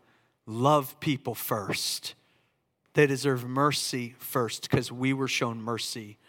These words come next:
first. Your Facebook comments and wars about the sin overtaking this country are never gonna win anybody over to Christ. Go and spend time with those people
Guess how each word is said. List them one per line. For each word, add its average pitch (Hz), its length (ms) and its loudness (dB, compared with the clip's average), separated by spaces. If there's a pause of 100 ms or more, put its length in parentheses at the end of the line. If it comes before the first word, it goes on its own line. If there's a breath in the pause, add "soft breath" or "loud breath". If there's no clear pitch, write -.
(160 soft breath)
first. - 680 -6 (640 soft breath)
Your 135 140 -4
Facebook 147 560 2
comments 139 560 0
and 110 160 -6
wars 135 460 2
about 123 260 0
the 120 80 -10
sin 139 380 0
overtaking 131 640 0
this 131 180 -2
country 135 480 -4 (240 loud breath)
are 127 100 0
never 139 220 4
gonna 131 220 2
win 123 240 0
anybody 117 420 0
over 110 180 0
to 98 60 -8
Christ. - 600 -8 (1700)
Go 156 180 6
and 151 100 0
spend 147 300 -2
time 143 220 2
with 123 140 -4
those 101 180 -6
people - 420 -10